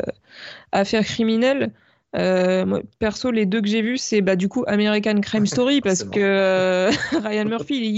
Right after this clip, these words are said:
Speaker 1: il est sur tous les sujets. Il fait tout. Et, euh, en vrai, c'est hyper intéressant. Et il y a aussi Dirty John,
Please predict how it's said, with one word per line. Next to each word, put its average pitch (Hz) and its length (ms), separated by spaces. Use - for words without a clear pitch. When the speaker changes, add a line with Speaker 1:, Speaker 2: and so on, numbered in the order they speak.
Speaker 1:
il 233 60
est 240 60
sur 247 200
tous 277 120
les 247 120
sujets. 208 320
Il 240 120
fait 269 200
tout. 226 180
Et, 220 180
euh, 208 200
en 233 120
vrai, 330 200
c'est 254 140
hyper 240 200
intéressant. 226 500
Et - 40
il 214 60
y 208 60
a 208 40
aussi 214 260
Dirty 233 440
John, 262 300